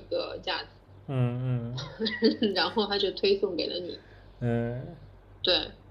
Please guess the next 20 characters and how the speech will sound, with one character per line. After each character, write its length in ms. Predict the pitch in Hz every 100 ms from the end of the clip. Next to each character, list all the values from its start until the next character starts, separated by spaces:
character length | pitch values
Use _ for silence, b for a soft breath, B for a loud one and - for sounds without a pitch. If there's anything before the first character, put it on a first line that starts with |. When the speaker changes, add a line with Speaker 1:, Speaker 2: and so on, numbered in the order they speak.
| - B B B B B - - -
Speaker 1:
所 80 | 123
以 60 | 254
我 160 | 220 160
觉 140 | 170
得 100 | 185
就 80 | 202
是 80 | 196
每 100 | 175
一 100 | 175
个 140 | 202
人 220 | 190 165 165
就 120 | 170
都 160 | 165 175
是 140 | 185
韭 220 | 175 151 156
菜 160 | 170 156
就 100 | 147
对 260 | - 143
了。 100 | 135 - - -
Speaker 2:
嗯。 360 | 117 113 113